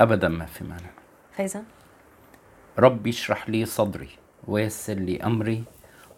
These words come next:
Speaker 1: واحلل عقدة من لساني يفقه قولي. السلام عليكم ورحمة الله وبركاته.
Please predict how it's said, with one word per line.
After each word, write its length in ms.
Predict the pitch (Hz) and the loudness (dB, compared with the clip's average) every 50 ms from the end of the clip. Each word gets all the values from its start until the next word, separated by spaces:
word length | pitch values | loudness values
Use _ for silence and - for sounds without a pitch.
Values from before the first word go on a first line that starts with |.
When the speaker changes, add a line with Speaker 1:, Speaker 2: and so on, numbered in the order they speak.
| - | -2
Speaker 1:
واحلل 460 | 123 117 - - - 110 98 95 92 | 0 0 0 0 0 0 2 4 4
عقدة 460 | 87 98 110 - - 104 92 - - 95 | 6 4 4 2 0 -4 -4 -4 -2 -2
من 300 | 92 92 95 95 95 92 | -2 -2 -2 -2 -2 -2
لساني 640 | 95 95 - - 117 117 117 117 117 117 110 110 | -4 -4 -2 -2 0 0 0 2 0 0 2 0
يفقه 460 | 113 110 - - - 120 113 110 101 - | 0 -2 -4 -4 -4 -2 -2 -2 -4 -6
قولي. 300 | - - 87 90 78 78 - - - _ _ _ _ _ _ _ _ _ - | -6 -8 -8 -8 -10 -16 -18 -20 -20 _ _ _ _ _ _ _ _ _ -2
السلام 500 | 104 - - - 104 104 104 101 101 101 | -2 0 0 0 2 4 4 4 2 2
عليكم 500 | 95 95 98 104 104 - - 113 110 117 - - - - - - - | 2 2 0 0 -2 -2 -2 -4 -4 -4 -6 -12 -20 -20 -20 -8 0
ورحمة 420 | - - 104 135 - - - 101 92 - | 2 4 4 4 2 -2 -4 -4 -4 -4
الله 320 | 90 87 95 104 107 110 | -6 -4 -4 -2 -2 -2
وبركاته. 580 | 110 95 90 110 87 82 - - 71 67 - - | -2 -2 -2 -2 -4 -4 -6 -8 -10 -10 -10 -12